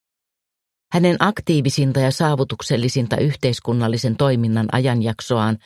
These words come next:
tuhat kahdeksansataayhdeksänkymmentäluvulta tuhat yhdeksänsataaneljäkymmentäluvulle voidaan nimittää poliittisen kollektiivisuuden eli ideologisen yhteisöllisyyden kulta-ajaksi.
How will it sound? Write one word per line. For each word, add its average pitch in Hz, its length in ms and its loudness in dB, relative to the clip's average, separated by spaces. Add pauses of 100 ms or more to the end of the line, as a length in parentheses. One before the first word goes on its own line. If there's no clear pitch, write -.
(400)
tuhat 135 240 0
kahdeksansataayhdeksänkymmentäluvulta 113 2000 0 (640)
tuhat 156 260 0
yhdeksänsataaneljäkymmentäluvulle 127 1800 0 (440)
voidaan 170 340 4
nimittää 160 520 2
poliittisen 131 720 2
kollektiivisuuden 113 1080 0 (240)
eli 151 320 2
ideologisen 127 720 2
yhteisöllisyyden 110 1040 -2
kulta-ajaksi. 107 880 -4